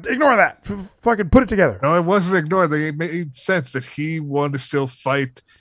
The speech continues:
Speaker 2: the enemy that was A E W.
Speaker 1: That was
Speaker 2: But he realized, "We
Speaker 1: A E W.
Speaker 2: need to stop the elite." And he was, like, gonna set aside his differences for the moment to then get after that
Speaker 1: Gino, we
Speaker 2: championship.
Speaker 1: sat through Rich Swann,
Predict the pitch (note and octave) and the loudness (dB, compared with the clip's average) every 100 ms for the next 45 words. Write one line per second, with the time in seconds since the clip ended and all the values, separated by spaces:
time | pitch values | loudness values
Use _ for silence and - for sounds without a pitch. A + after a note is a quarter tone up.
0 | _ C#3 C3+ C#3 C3+ A#2+ G#2+ G2+ G#2+ G2+ | _ -8 -4 -2 -2 -6 -10 -10 -10 -6
1 | A#2+ B2 B2 B2+ B2+ B2 C3 B2+ C3 C3+ | -4 -4 -4 -4 -4 -2 -2 0 2 4
2 | C#3+ C#3 D#3 E3+ F#3+ A3+ B2+ B2 B2+ F#2+ | 4 6 4 4 2 2 2 0 -2 -4
3 | - - C#3+ C#3+ B2+ C3 A#2+ A#2 B2+ A2 | -6 -4 -2 -2 -2 -2 -2 -4 -6 -8
4 | _ _ _ - - A#2+ C3+ B2 B2 B2 | _ _ _ -20 -12 -4 -4 -4 -6 -8
5 | B2+ B2+ A#2+ - _ - - _ _ _ | -6 -4 -4 -8 _ -20 -20 _ _ _
6 | - - D3+ C3 C#3+ C#3 C#3 B2 C#3 B2+ | -10 -2 0 0 -2 -2 -2 -2 -6 -6
7 | C3 B2+ B2+ - C3+ C3+ C3 B2 A#2+ A#2 | -10 -8 -10 -8 -4 -4 -4 -6 -6 -8
8 | A#2 A2+ - B2 A#2+ A2+ _ - C#3+ B2+ | -10 -14 -12 -10 -10 -12 _ -4 -2 -2
9 | B2 A#2+ A#2+ A2 - - G#3 E3+ C#3 F3+ | -4 -6 -6 -10 -8 -4 -2 -2 0 -2
10 | - G#3+ G3 - G3 E3 - _ B2+ C3 | 2 4 4 0 0 0 -2 _ -4 6
11 | E3 - - - A#2 A2+ D3+ C#3+ G#2 | 6 6 -2 -12 -8 0 2 2 -2